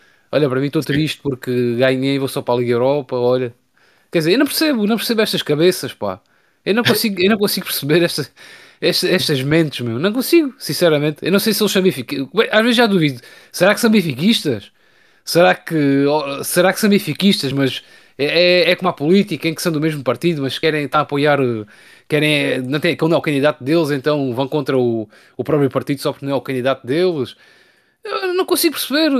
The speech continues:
Speaker 1: quer
Speaker 2: calhar,
Speaker 1: dizer,
Speaker 2: se
Speaker 1: eu acho que
Speaker 2: calhar,
Speaker 1: se sou,
Speaker 2: sim,
Speaker 1: se
Speaker 2: sim,
Speaker 1: sou do
Speaker 2: sim.
Speaker 1: Benfica, vou sempre apoiar o Benfica, independentemente do,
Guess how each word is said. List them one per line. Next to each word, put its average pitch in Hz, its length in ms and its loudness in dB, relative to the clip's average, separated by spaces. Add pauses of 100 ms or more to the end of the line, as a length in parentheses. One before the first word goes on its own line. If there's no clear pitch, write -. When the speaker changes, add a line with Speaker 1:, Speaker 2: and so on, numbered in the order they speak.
Speaker 1:
quer - 0 -
Speaker 2:
calhar, 107 140 4
Speaker 1:
dizer, 165 260 0
Speaker 2:
se 208 60 4
Speaker 1:
eu 240 40 2
acho 113 140 0
que 120 80 -2
Speaker 2:
calhar, - 0 -
Speaker 1:
se 120 120 -2
sou, 269 160 -2
Speaker 2:
sim, 127 80 -10
Speaker 1:
se 208 260 -6
Speaker 2:
sim, - 0 -
Speaker 1:
sou 320 120 0
do 269 80 0
Speaker 2:
sim. - 20 0
Speaker 1:
Benfica, 139 560 -2
vou 180 100 -4
sempre 277 200 0
apoiar 254 200 2
o 247 40 4
Benfica, 233 440 -2
independentemente 214 680 -4
do, 208 680 -6